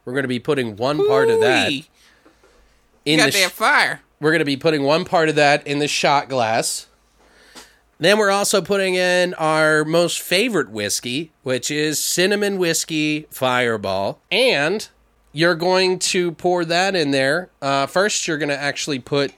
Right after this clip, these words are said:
Speaker 1: cherries. We mashed up some cherries.
Speaker 2: For the antibirth.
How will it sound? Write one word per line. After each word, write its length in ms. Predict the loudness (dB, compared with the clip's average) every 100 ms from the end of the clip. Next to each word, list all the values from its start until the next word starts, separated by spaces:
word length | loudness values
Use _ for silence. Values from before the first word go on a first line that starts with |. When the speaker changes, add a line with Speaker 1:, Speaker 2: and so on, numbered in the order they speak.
| -12
Speaker 1:
cherries. 800 | -8 -4 -2 0 0 -2 -4 -6
We 80 |
mashed 360 | -2 -2 -2 0
up 220 | 0 0 -8 _ _ _ _ -20 -18 -20 _ _ -20 -20 _ -18 _ -20 -16 -18 -12
some 300 | -6 -4 -4
cherries. 960 | -4 0 2 2 2 -2 -6 -10 -12 -10
Speaker 2:
For 120 | -6
the 180 | -4 -2
antibirth. 640 | -4 -6 -10 -8 -8 -12